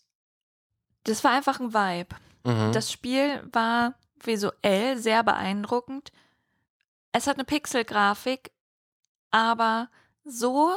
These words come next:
Speaker 1: weirde, eklige Gegner
Speaker 2: <laughs>
Speaker 1: zwischendurch und
Speaker 2: Mhm.
Speaker 1: so ein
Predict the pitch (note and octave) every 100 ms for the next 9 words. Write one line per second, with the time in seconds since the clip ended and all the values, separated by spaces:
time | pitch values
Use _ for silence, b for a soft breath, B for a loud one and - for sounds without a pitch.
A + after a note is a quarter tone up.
0 | G4 _ _ _ _ _ _ G#3+ G#3+ B3+
1 | D#4+ D#4 - - D4 D4 D4+ C4+ B3 G#3
2 | A#3+ B3 C3 F#3 F#3 - G3 - G3 F#3+
3 | F#3+ B3+ - A#3+ C4 A#3+ A#3 A#3+